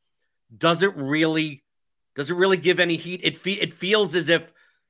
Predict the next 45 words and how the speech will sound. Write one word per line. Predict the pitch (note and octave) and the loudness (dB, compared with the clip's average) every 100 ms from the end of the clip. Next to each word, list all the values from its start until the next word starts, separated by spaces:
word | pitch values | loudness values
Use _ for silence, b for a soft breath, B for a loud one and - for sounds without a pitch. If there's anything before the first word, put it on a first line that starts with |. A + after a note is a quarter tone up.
| _ _ _ - | _ _ _ -2
like, | D#3+ D#3 | -2 2
that | D#3+ D3+ | 0 0
protection, | - F3 - F#3 - - G2+ F#2+ | -2 -4 -2 -4 -4 -8 -8 -6
we, | B2 C#3 | -6 -6
and | C#3 C3+ D3 | -4 -2 -2
we'll | D3 | -4
talk | C#3+ G#3+ A3 | 0 0 2
about | E3 C#3 | 0 2
that | D3 C#3 | 2 2
on | B2 | -2
a, | B2+ | -2
a | A#2+ | -6
future | A#2+ D3+ C3 A2 | -6 -6 0 0
episode | G#2 G2+ A2+ G#2 | 0 -4 -4 -2
on | G#2 G2 G2 b _ | -4 -6 -12 b _
the | B2 | -8
concept | - E3 E3+ D3 B2+ - | 0 0 2 0 -2 -2
of | G#2 E2+ _ _ | -6 -8 _ _
protection. | - B2 - D#3+ A#2 - F2 D#2+ - _ _ _ _ _ _ _ _ _ _ _ | -6 -6 -4 -10 -10 -14 -14 -16 -20 _ _ _ _ _ _ _ _ _ _ _
Is | F3 | -4
protection | E3 G#3 E3 - - C4 | 0 0 2 -2 -2 -4
all | G#3 G3 | 0 2
that | F#3+ F#3+ F3+ F3+ | 4 2 2 0
necessary? | F3+ F#3 E3+ - - | 0 0 -4 -6 -2
It, | E3 F3+ | -2 0
it, | F3+ b b b _ _ _ C3 | -4 b b b _ _ _ 0
the, | F3+ F3 _ _ _ _ | 0 0 _ _ _ _
if | D#3+ D#3+ _ _ _ _ _ - | -6 -6 _ _ _ _ _ -12
someone | - G3+ C4+ B3 | 0 2 4 4
won, | F#3+ D#3 A2 G#2 | 4 4 0 -2
we, | D3 | -2
we | E3 F3+ | 2 4
had, | F#3+ E3+ | 4 2
uh, | F3 F3 | -2 0
at | D#3+ | -2
the | E3+ | -2
Royal | D#3 F#3+ F#3+ | 2 2 2
Rumble, | E3 D#3+ C#3 F#2 | 2 0 -2 -8
for | - G#2+ | -8 -8
instance. | F#2 - E2+ - | -8 -14 -8 0
Here's, | G#3+ G#3+ | 0 2
here's | B3+ A#3+ | -2 0
what, | G#3 C4 | 0 2
here's | A#3 G3 | 0 0
one | E3+ F3+ F3 | 0 0 0